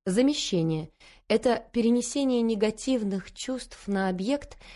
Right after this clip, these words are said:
не имеющий к этому отношения. Не можешь оскорбить – хлопни хотя бы дверью или расколоти ненужную посуду. Интеллектуализация.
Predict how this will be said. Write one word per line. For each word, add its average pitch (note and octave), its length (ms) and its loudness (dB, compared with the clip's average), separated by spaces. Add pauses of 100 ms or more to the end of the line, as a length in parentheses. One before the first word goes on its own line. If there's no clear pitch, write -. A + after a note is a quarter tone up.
(120)
не A3+ 200 4
имеющий A#3+ 460 2
к A3 80 -8
этому G#3+ 260 -4
отношения. E3+ 640 -6 (260)
Не G#3 120 -2
можешь A3+ 340 -2
оскорбить – A3+ 560 -4 (160)
хлопни D4 340 -4
хотя F3 280 -4
бы D#3+ 80 0
дверью F#3+ 480 2
или E3+ 420 0
расколоти G3 580 -2
ненужную E3+ 440 -2
посуду. E3+ 480 -12 (920)
Интеллектуализация. G#3+ 1300 -2